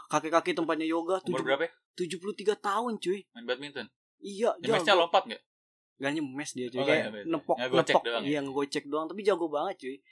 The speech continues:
Speaker 1: Dan
Speaker 2: Respect
Speaker 1: gue,
Speaker 2: sih.
Speaker 1: iya, respect banget gue, sampai gue tanya. Dan dia pun juga mainnya pun lama, cuy. Bisa sampai empat game.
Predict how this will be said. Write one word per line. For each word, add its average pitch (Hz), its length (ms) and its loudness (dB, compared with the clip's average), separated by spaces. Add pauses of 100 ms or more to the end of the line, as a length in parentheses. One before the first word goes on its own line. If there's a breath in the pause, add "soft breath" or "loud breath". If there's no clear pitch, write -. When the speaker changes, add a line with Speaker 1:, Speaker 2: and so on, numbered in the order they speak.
(180 soft breath)
Speaker 1:
Dan 139 160 4
Speaker 2:
Respect 156 60 4
Speaker 1:
gue, 156 160 8
Speaker 2:
sih. 127 160 -4
Speaker 1:
iya, 254 160 2
respect 151 340 -2
banget 165 260 2
gue, 147 140 0
sampai 139 240 0
gue 135 200 -2
tanya. 131 380 0
Dan 175 200 2
dia 220 160 4
pun 285 120 -2
juga 226 220 2
mainnya 180 380 0
pun 269 200 -8
lama, 247 360 2
cuy. 127 260 -8 (300)
Bisa 143 240 -2
sampai 165 240 -2
empat 170 240 -8 (120)
game. 139 440 -10